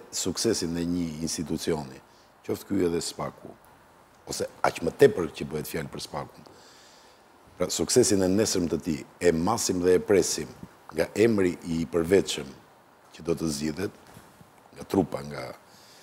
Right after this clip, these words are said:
e, K L P-ja, atëherë kjo do të ishte një vul, e, dështimi. Secili nga tre kandidatët, jo vetëm formalisht, por dhe thelbësisht,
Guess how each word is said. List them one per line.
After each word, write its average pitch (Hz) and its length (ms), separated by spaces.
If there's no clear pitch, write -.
e, 76 140
K 85 140
L 80 100
P-ja, 113 400
atëherë 101 320
kjo 98 160
do 98 80
të 104 160
ishte 104 240
një 85 240
vul, 90 240
e, 82 260
dështimi. 73 420
Secili 101 480
nga 87 140
tre 98 240
kandidatët, 71 580
jo 110 140
vetëm 98 320
formalisht, 76 640
por 76 160
dhe 104 180
thelbësisht, 76 680